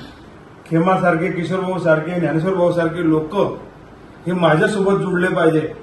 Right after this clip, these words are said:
आणि माझ्या खांद्याला खांदा लावून काम केलं पाहिजे, अशी माझी अपेक्षा होती. आणि आज नंदू भाऊच्या माध्यमातून असो, या सर्व मित्रमंडळीच्या माध्यमातून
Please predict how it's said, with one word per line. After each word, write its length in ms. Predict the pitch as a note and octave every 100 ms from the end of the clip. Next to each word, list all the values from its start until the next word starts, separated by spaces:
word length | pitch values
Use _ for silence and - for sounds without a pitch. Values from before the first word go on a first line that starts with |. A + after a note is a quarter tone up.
| - - - -
आणि 160 | D#3+
माझ्या 280 | F#3 F3+ F#3+ F#3+
खांद्याला 340 | D#3+ E3+ F#3+
खांदा 640 | G3 E3+ E3+ F3+ F3+ F3+ - -
लावून 280 | D#3 F#3+ G3+
काम 340 | E3 E3+ G3
केलं 200 | G3 G3
पाहिजे, 180 | F#3+ F#3+
अशी 140 | F#3
माझी 300 | F#3 D#3+ D#3
अपेक्षा 380 | F3+ - F3 -
होती. 440 | F3 - D3 C3 - - - - - - D3+
आणि 160 | E3
आज 120 | F3
नंदू 320 | F3 E3+ F3+ F#3
भाऊच्या 600 | E3+ E3 F3 F3 F3 E3+
माध्यमातून 480 | D#3+ E3 E3+ E3+
असो, 340 | F3 D#3+ F3+ F3+
या 140 | F3
सर्व 300 | F3 F#3+ G#3 A3 A3 - - - - - - -
मित्रमंडळीच्या 720 | E3+ G3 F#3+ F#3+ G3 G3+ G3+
माध्यमातून 720 | F#3+ D#3+ E3+ F3+ E3 G3 G3